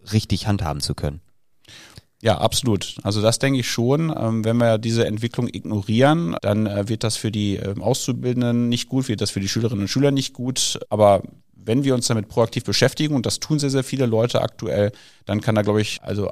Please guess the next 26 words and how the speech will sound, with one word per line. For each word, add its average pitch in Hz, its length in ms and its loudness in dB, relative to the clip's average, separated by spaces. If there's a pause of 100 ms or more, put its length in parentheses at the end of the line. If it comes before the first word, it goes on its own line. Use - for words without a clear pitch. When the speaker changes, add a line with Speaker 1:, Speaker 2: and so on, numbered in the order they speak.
Speaker 2:
als - 180 -10
sinnvolles 139 500 2
Werkzeug, 127 380 4
als 95 220 -6
sinnvolle 123 320 0
Ergänzung 107 400 0
die 101 80 -4
K - 160 -6
I 98 160 -4
auch 101 80 -2
für - 140 -8
uns 98 180 -6
wirklich 95 220 -8
gut 92 120 -8
genutzt - 380 -6
werden. 55 240 -8 (880)
Speaker 1:
Welche 98 280 -2
Möglichkeiten 123 720 0
haben 107 160 0
denn 131 160 4
Betriebe, 131 840 4
die 117 140 -2
sich 113 220 -2
jetzt 113 200 0
beispielsweise 101 600 4
näher 107 580 8